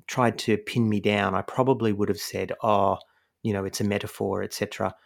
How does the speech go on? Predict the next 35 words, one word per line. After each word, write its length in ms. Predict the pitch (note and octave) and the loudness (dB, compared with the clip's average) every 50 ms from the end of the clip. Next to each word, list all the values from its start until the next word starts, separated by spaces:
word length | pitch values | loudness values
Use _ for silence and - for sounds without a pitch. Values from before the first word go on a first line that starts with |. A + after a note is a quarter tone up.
| _ _ _ _ _ | _ _ _ _ _
But 120 | - C3+ | 2 2
at 100 | C#3+ - | 2 2
the 80 | - C3+ | 2 2
same 340 | - - F3 E3+ F3 F#3+ F3+ | 2 4 4 6 6 4 4
time, 520 | - - E3+ D#3+ C3+ G#2 F#2+ G#2 B2 B2+ _ _ | 4 2 2 4 4 4 4 0 -2 -6 _ _
I 80 | - B2 | 0 0
did 300 | G#2+ F#2+ B2 A#2 G2+ G2+ | 0 2 0 0 2 4
believe 340 | A#2+ A2 F#2+ G2 G2 F#2 G2+ | 4 4 4 4 0 0 -2
it 60 | - | -6
was 140 | A2+ G#2 G#2 | -4 -4 -4
literally 520 | G2 G2 - - G2+ F#2 F2+ F#2 F2+ _ _ _ | -4 -4 -4 -6 -6 -6 -6 -6 -8 _ _ _
somehow 420 | _ - - G#2 G2 - - G2+ G2 | _ -2 -2 -2 -2 0 -2 -2 -2
in 100 | F#2+ F#2+ | -4 -6
the 80 | F#2+ | -6
sky 320 | - - - G#2+ G2 F#2 F2+ | -8 -2 0 0 0 0 -4
because 260 | - G2 - G#2+ F#2 | -8 -6 -6 -6 -6
Jesus 440 | _ - G#2+ G#2 G2 F#2 G2+ F#2+ - | _ -2 -2 -2 -2 -4 -8 -8 -8
had 160 | A#2 G2+ G2 | -6 -6 -4
ascended 440 | F2+ - - A#2+ G#2+ G#2 G#2 G2+ G2 | -2 -2 0 2 2 2 2 0 0
into 220 | G2+ G2 G2 F#2+ | -2 -4 -6 -6
heaven, 380 | F2+ G2+ G2 F#2 G2 G2 F#2+ F#2+ | -6 -6 -6 -4 -4 -6 -4 -4
you 80 | G2 | -4
know, 260 | F#2+ F#2+ F#2+ F#2+ F#2+ G2+ | -4 -4 -4 -4 -4 -4
uh, 200 | - A2+ C3 C3+ - - - - _ | -4 -6 -8 -10 -18 -20 -20 -6 _
Elijah 560 | C3+ A2+ G2+ G2 G2+ G2+ G2+ G#2 G2+ G#2 G2 | 0 2 4 4 4 4 2 0 0 0 0
or 140 | F#2+ F#2+ G2 | 2 0 0
whatever 280 | G2 G2 G2+ G2+ G2+ G2 | 0 0 -2 -2 -2 -2
was, 300 | F#2+ G2+ F#2+ F#2 - - | -2 -2 -4 -4 -6 -8
you 60 | G#2 | -6
know, 220 | F#2+ G2 G2 G2+ - _ - - - - _ _ | -4 -2 -4 -4 -6 _ -20 -20 -20 -20 _ _
was 120 | - A2 - | -8 -8 -8
brought 240 | _ - A#2 G#2+ G#2 | _ 2 4 4 4
up 160 | G2 - - | 2 0 -2
into 140 | G#2 G#2 G2 | -2 -2 0
heaven. 420 | - G#2+ G2+ G2+ G#2+ G#2 G2+ | 0 0 2 2 2 0 0